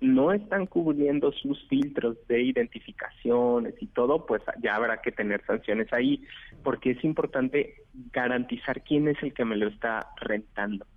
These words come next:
porque quizá ahí es donde hay un vínculo con la red de tráfico de personas que, a fin de cuentas, expone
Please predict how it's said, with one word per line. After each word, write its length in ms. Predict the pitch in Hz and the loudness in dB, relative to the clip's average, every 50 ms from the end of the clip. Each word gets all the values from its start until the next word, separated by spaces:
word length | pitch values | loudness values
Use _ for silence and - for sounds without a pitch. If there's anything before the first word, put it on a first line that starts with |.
| - - - _ | -20 -20 -14 _
porque 240 | - 131 - - 120 | -8 -6 -6 -8 -10
quizá 360 | - - 131 - - - 131 | -10 -12 -12 -8 -4 -2 0
ahí 240 | 135 135 139 139 139 | 0 2 2 4 4
es 80 | 139 135 | 4 2
donde 300 | 139 147 143 131 123 117 | 2 0 0 0 0 0
hay 120 | 117 120 | 0 0
un 160 | 123 127 127 - | -2 -2 -2 0
vínculo 480 | 135 135 139 131 - 147 139 131 127 | 0 0 0 0 -2 -2 -2 -2 -2
con 160 | - 123 113 | -2 -2 -2
la 100 | 110 110 | -2 -2
red 260 | 107 - 110 113 113 - - - | -2 0 0 0 -2 -2 -6 -14
de 160 | 127 - 110 | -16 -14 -14
tráfico 460 | - - - 113 - - - - 143 | -8 -6 -4 -4 -4 -8 -4 -2 -2
de 80 | 135 135 | 0 0
personas 480 | - 151 151 - - 156 123 120 131 - _ - - - - - _ _ - - | 0 -2 -2 0 0 0 0 0 -2 -4 _ -20 -20 -20 -20 -20 _ _ -10 -2
que, 220 | - 147 156 151 - | 0 0 0 0 0
a 120 | - 120 | -4 -4
fin 180 | - - 135 131 | 0 0 2 2
de 100 | 131 131 | 2 0
cuentas, 320 | - 123 120 123 123 131 - - - | -2 -4 -4 -4 -6 -8 -10 -10 -10
expone 680 | 127 - - - - - - - 139 131 110 - | -10 -10 -12 -16 -4 0 2 2 2 2 0 -2